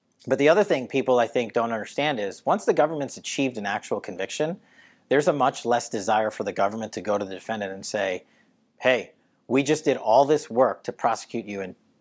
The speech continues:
take you to a jury trial and convict you in federal court of multiple counts. Um, you wanna tell us about what happened?"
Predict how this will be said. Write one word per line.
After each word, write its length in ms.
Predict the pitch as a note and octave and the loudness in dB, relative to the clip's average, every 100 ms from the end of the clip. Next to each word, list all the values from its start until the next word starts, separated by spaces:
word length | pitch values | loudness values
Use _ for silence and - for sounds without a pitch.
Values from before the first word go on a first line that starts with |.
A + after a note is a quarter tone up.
| _ - | _ -6
take 300 | - B2+ - | 0 0 -2
you 80 | A#2+ | -2
to 140 | C3+ | -2
a 40 | |
jury 300 | A2 A2+ A2+ | 0 0 0
trial 400 | G#2 - F#2+ F#2 | -2 -4 -2 -2
and 160 | F2+ F#2+ _ | -6 -12 _
convict 440 | - G2+ B2+ C3+ - | -12 -4 -4 -4 -4
you 80 | A#2 | -4
in 80 | |
federal 300 | G#2 A2+ G#2 | -2 -2 -2
court 220 | - A2+ G2 | -4 -6 -4
of 80 | |
multiple 320 | G#2 G#2 G#2+ - | -8 -8 -10 -6
counts. 480 | C3+ B2 F#2+ - - _ - - _ | -4 -4 -6 -14 -20 _ -20 -20 _
Um, 480 | - A2+ A2 G#2 F2+ - _ _ _ _ _ _ _ _ _ _ _ _ | 0 2 2 -2 -6 -18 _ _ _ _ _ _ _ _ _ _ _ _
you 120 | A#2 | -2
wanna 160 | A#2 A2 | -2 0
tell 180 | - A2+ | 0 0
us 120 | - | 0
about 200 | A2+ A2 | -2 0
what 100 | G#2 | -2
happened?" 460 | G2+ G2+ C3+ C3+ | -2 0 -2 -2